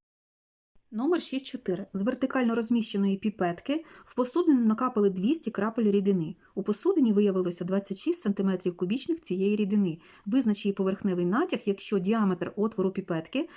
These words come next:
дорівнює одна ціла дві десяті міліметра, а густина рідини — тисяча кілограм на метр кубічний. Тобто рідина у нас вода. Так?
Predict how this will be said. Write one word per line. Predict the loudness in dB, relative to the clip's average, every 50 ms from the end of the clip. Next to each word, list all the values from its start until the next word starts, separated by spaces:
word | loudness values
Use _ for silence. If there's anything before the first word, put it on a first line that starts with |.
| -20 -8 -2
дорівнює | 0 2 2 4 4 4 4 4
одна | 4 2 0
ціла | 0 0 0 0 0 0
дві | 0 -2
десяті | -2 -2 -4 -4 -8 -4 -4 -4
міліметра, | -2 0 2 2 2 2 2 0 -2
а | 0
густина | 0 -2 -2 -2 -2 0 0 0
рідини — | 0 0 0 2 2 2 2 0 0
тисяча | -4 -6 -4 -4 -8 -8
кілограм | -6 -4 -4 -2 -2 0 0 2
на | 2
метр | 2 0 -2 -4
кубічний. | -4 -4 -4 -4 -6 -6 -6 -6
Тобто | -4 -2 -2 -4 -4 -6 -16 -10 _
рідина | 0 2 2 4 4 4 4
у | 4
нас | 2 0 -2 -2
вода. | 0 0 2 2 0 -2 -2 -6 -12 _ _ _ _ _ _
Так? | -8 -6 -6 -6 -8